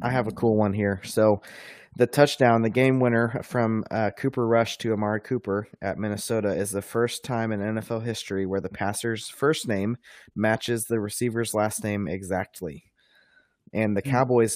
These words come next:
Speaker 1: also have the only passing touchdown where the passer's last name and the receiver's first name are an exact match when Andy Dalton threw a touchdown to Dalton, also against Minnesota.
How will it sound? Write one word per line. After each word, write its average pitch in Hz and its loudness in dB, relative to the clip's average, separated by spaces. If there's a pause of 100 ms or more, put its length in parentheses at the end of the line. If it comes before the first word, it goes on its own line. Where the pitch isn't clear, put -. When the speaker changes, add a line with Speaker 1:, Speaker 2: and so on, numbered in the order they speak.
Speaker 1:
also 127 6
have 117 -2
the 117 -2
only 123 0
passing 120 -4
touchdown 113 -4
where 110 -2
the 104 -6
passer's 113 -4
last 113 -2
name 113 -2
and 107 -4
the 110 -4
receiver's 104 -8
first 151 0
name 113 -2
are 101 2
an 104 -2
exact 104 -4
match 101 -6 (240)
when 120 -2
Andy 120 0
Dalton 117 2
threw 120 -2
a 113 -2
touchdown 107 -4
to 107 -8
Dalton, 95 -4 (1400)
also 131 2
against 104 -4
Minnesota. 90 -8